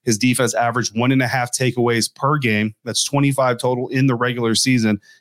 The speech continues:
in that Super Bowl season. Washington's twenty twenty defense is the closest to match that number. They had twenty-three. So they were still two takeaways shy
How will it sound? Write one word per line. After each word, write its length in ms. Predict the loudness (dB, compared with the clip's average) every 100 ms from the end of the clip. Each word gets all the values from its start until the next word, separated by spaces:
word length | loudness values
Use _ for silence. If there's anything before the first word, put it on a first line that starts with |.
| -4
in 180 | 2 4
that 180 | 4 0
Super 180 | -4 -2
Bowl 160 | -2
season. 360 | 0 2 2 0
Washington's 640 | 0 0 2 0 0 -4
twenty 300 | -4 -2 -2
twenty 340 | 0 0 0
defense 500 | 0 0 0 0 -2 -6 _ _
is 120 | -2
the 80 | 0
closest 500 | -2 0 0 0 -2
to 80 | 0
match 260 | 0 0 0
that 120 | 0
number. 220 | 0 0
They 140 | 0
had 120 | -2 -4
twenty-three. 540 | -4 -2 -2 -2 -4
So 140 | -2
they 80 | -2
were 60 | -2
still 200 | -2 -2
two 180 | 0 0
takeaways 460 | 0 -2 0 0
shy 380 | 0 0 0 0